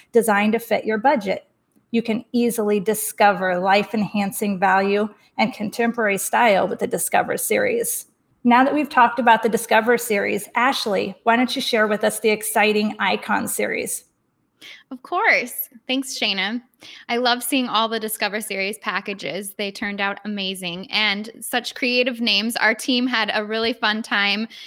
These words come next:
Speaker 2: uh, doing a competition trying to come up with the names for each package. With the Icon Series floor plans, you can live larger in your dream home, which will perfectly fit your unique design tastes and needs.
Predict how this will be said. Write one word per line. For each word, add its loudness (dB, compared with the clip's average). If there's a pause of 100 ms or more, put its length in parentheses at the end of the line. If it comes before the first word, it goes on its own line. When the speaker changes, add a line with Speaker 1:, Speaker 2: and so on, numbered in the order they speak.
(180)
Speaker 2:
uh, 0
doing 2
a -4
competition 0
trying 0
to -6
come -2
up 0
with -10
the -8
names -6
for -12
each -8
package. -6
With -2
the 0
Icon 0
Series -4
floor -2
plans, -6
you -6
can -2
live 0
larger 0
in -4
your -6
dream -2
home, -2
which -4
will -2
perfectly -4
fit -2
your -2
unique -4
design -2
tastes -2
and -2
needs. -8